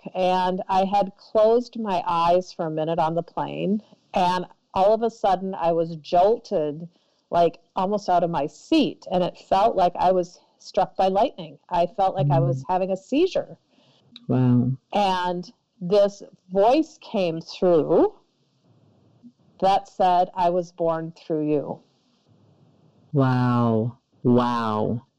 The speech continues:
Speaker 1: And I knew it was Greg. And I just knew it. I just,
Speaker 2: Yeah.
Speaker 1: I was, wow.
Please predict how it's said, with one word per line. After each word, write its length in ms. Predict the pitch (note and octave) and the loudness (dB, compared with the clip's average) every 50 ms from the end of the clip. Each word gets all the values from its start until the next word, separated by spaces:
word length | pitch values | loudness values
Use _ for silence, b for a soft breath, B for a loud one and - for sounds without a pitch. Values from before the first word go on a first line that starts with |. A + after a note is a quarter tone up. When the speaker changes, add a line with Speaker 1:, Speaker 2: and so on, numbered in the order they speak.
| _ _ | _ _
Speaker 1:
And 160 | - G#3 G3 G3 | -4 -2 0 0
I 80 | G3 G3 | 0 2
knew 100 | F#3+ F#3+ | 2 0
it 80 | F3+ | 0
was 120 | F3 F3 - | -2 -6 -6
Greg. 360 | - F#3 F3 D#3+ D3 - - - G3 - _ _ _ _ _ _ | -2 0 0 0 0 -4 -8 -18 -20 -20 _ _ _ _ _ _
And 120 | - G3+ G#3+ | -4 -2 -2
I 100 | A3 A3 | -2 -2
just 180 | A#3 A3+ - | -4 -8 -10
knew 140 | A3+ A#3+ D4+ C4 | -8 -6 -6 -8
it. 140 | - _ _ _ _ _ _ _ _ _ _ - | -10 _ _ _ _ _ _ _ _ _ _ -10
I 120 | F3+ F#3 F#3 | -8 -8 -8
just, 220 | F3+ G3 F#3+ D3+ | -8 -10 -6 -4
Speaker 2:
Yeah. 420 | C#3+ C#3 C3+ C3 B2+ B2 B2 A#2+ C3 B2+ | -2 0 0 0 -2 -4 -4 -6 -8 -10
Speaker 1:
I 220 | - - F#3+ F#3 | -8 -4 -2 0
was, 280 | F#3 F#3 E3+ - _ _ _ _ _ | 0 -2 -4 -6 _ _ _ _ _
wow. 500 | - - F#3 F#3 G#3+ G#3 F#3 E3 D3 C#3+ | -6 -4 -2 0 0 2 0 0 -2 -4